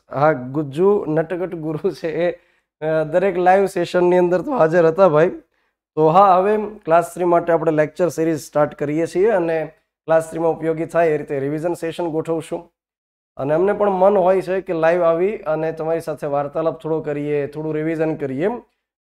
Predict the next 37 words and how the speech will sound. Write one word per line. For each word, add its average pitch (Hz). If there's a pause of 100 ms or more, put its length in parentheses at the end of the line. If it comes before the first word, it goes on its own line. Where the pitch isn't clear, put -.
અને 127
પરંતુ 165
ઓફલાઈનમાં 175
કામગીરી 175
એટલી 175
હોય 165
છે 175
કે 160
જેના 151
કારણે 160 (500)
લાઈવ 151
આપણે 165
નિયમિતપણે 160
નથી 165
આવી 165
શકીએ. 156
પણ 170
હા, 143 (200)
ઘણા 151
લાંબા 160
ટાઈમ 156
પછી 147
આપણે 143
લાઈવ 143
તો 143
થયા 123
છીએ. 92 (460)
ઓકે. 101 (1500)
સરસ. 135
શુભમ 170
વ્યાસ 165
કહે 160
છે, 156
"ટેબ્લેટમાં 151
લાઈવ 113
છું." 107 (160)
ઓકે. 113